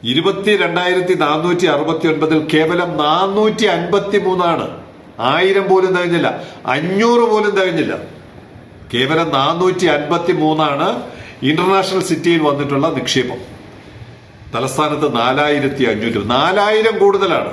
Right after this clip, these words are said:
നാലായിരം കൂടുതലാണ് ഈ ഒൻപത് മാസത്തിനിടയ്ക്ക്. അതായത്, ഇനി നിക്ഷേപം നടത്തണമെങ്കിൽ കേരളത്തിന്റെ തെക്കൻ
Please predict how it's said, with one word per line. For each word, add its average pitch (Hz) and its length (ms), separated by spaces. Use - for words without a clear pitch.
നാലായിരം 185 680
കൂടുതലാണ് 156 500
ഈ 147 80
ഒൻപത് 156 380
മാസത്തിനിടയ്ക്ക്. 135 680
അതായത്, 156 540
ഇനി 131 220
നിക്ഷേപം 165 560
നടത്തണമെങ്കിൽ 147 760
കേരളത്തിന്റെ 120 720
തെക്കൻ 135 440